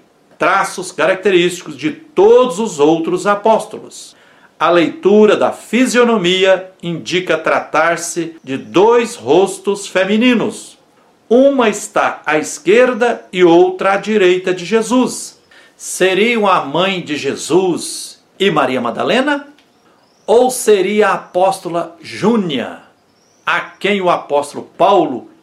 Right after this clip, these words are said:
envia uma saudação no final da carta à comunidade cristã de Roma, que está lá em Romanos capítulo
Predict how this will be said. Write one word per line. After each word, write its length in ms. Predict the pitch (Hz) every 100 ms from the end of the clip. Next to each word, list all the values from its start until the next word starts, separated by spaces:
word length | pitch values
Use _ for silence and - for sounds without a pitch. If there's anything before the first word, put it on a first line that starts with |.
| _
envia 500 | 190 202 131 180 202
uma 220 | 196 180 170
saudação 800 | - 175 165 156 - - 170
no 120 | 160 151
final 380 | 170 156 151
da 140 | 143 131
carta 640 | - 135 143 - - - _ _ _
à 180 | 165 160
comunidade 640 | 160 156 139 123 139 143
cristã 480 | - 143 127 - 135
de 100 | 131
Roma, 540 | 101 120 175 143 101 - _ _ _
que 80 | _
está 280 | - - 123
lá 360 | 120 143 147 - _ _ _ _ 151
em 80 |
Romanos 640 | 131 127 107 156 175 143 -
capítulo 540 | - 113 - 127 120